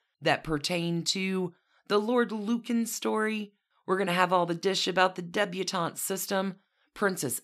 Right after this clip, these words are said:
Alice of Greece, just to name a few.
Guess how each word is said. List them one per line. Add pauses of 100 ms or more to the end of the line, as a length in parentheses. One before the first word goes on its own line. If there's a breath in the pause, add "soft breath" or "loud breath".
Alice
of
Greece, (360)
just
to
name
a
few.